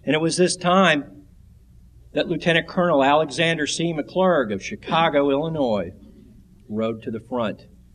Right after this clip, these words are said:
He's the chief of staff for General Davis, the Fourteenth Corps commander. He rode up to the front,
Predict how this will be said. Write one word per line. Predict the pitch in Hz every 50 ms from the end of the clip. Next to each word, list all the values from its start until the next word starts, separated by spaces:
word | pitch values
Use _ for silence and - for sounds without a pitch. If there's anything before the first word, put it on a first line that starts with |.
| - - - _ - - -
He's | 127 123
the | 135
chief | 127 - - 160 156 151
of | 139 123
staff | - - - 156 147 151 143 120 - - - - - - - - - - - - -
for | 120 113 110 101 - - - -
General | - - 127 127 123 110 104
Davis, | 98 123 123 127 113 95 92 -
the | - 120
Fourteenth | - 139 127 117 - - 127 120 113 -
Corps | - 151 139 135 131
commander. | - 120 107 98 95 92 85 87 90 - - - - - - - - _ _ _ _ - - - _ _ _ - - - - - - - - - - - - - - - - - - - - - - - - - - - - - - - - - - - - -
He | 127
rode | 120 147 147 151
up | 156 156 -
to | -
the | 131 131
front, | - - 156 160 165 160 156